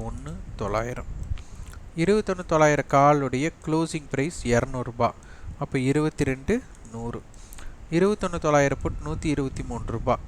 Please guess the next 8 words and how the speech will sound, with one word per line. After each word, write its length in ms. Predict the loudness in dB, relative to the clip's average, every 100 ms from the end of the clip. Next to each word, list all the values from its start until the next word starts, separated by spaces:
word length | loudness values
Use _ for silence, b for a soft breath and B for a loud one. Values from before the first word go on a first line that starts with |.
| -14 B B B B 0
அப்போ 140 | 2 0
நம்மளுக்கு 340 | 0 0 0 0 2
பார்த்தீங்கன்னா 420 | 2 2 -4 -6 -4
க்ளோசிங் 480 | 0 2 2 -2 -6 -6 -4
அப்படின்னு 340 | 0 -2 -2 2
பார்க்க 340 | 2 2 0 -4
போனா 220 | -2 -2 -4 B B B B 6
இருபத்தி 440 | 8 6 2 0